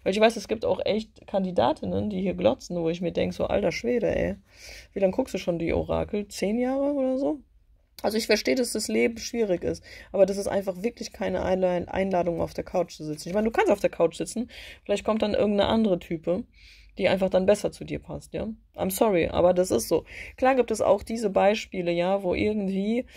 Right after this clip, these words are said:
ein, ähm, was weiß ich, ein amerikanischer, durchtrainierter N B A oder sonst was, äh, Basketballspieler oder sowas, mit einer,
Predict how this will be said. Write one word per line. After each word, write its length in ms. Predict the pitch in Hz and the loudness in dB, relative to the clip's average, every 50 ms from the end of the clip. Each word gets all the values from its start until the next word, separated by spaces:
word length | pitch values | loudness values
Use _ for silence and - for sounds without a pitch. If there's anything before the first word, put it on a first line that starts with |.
| - - - - - - | -20 -20 -20 -20 -16 -6
ein, 400 | - 185 190 185 190 185 185 - - | -2 2 4 4 4 4 2 0 0
ähm, 460 | - 185 175 175 180 175 175 175 175 | 2 2 4 4 4 2 0 -2 -2
was 200 | - 190 180 - | -2 -2 -2 -2
weiß 100 | 185 185 | -6 -4
ich, 300 | - - 196 208 202 - | -2 -2 -2 -2 -2 -4
ein 120 | 190 180 - | -4 -4 -2
amerikanischer, 1300 | 180 185 180 180 175 180 - 190 180 196 208 202 - - 190 180 180 175 175 175 170 170 - - - - | -2 0 0 -2 -2 -2 -2 -2 -2 -2 -2 -4 -4 -2 -2 0 0 0 0 2 0 0 0 -2 -4 -4
durchtrainierter 920 | 185 190 208 202 - - 196 190 180 180 180 185 185 175 175 170 170 170 - - | -2 -2 -2 -2 -4 -4 -4 -2 0 0 0 0 0 0 0 0 0 0 0 0
N 200 | 180 185 190 185 | 0 0 0 0
B 180 | 185 175 - | 0 0 2
A 340 | 175 175 175 175 170 170 - | 4 4 4 4 4 2 0
oder 200 | - 165 165 165 | 0 0 0 0
sonst 220 | 170 170 185 185 - | 0 -2 -4 -2 -2
was, 300 | 175 165 165 160 - - | 0 -2 0 -4 -4 -2
äh, 180 | - - 160 160 - _ | 0 0 0 -2 -4 _
Basketballspieler 1040 | 156 160 175 - - - 160 - - 165 170 - - - - - 208 170 - 175 | -2 -2 -2 -2 -6 -6 -4 0 0 0 0 -2 -6 -6 -2 0 2 4 6 6
oder 160 | 175 180 175 | 6 4 2
sowas, 260 | 180 170 170 185 220 - - - - - - - - - - | 2 2 2 2 -2 -4 -10 -12 -12 -12 -12 -12 -16 -10 0
mit 200 | 175 175 175 - | 0 0 2 4
einer, 300 | 214 214 220 240 277 | 2 4 4 4 0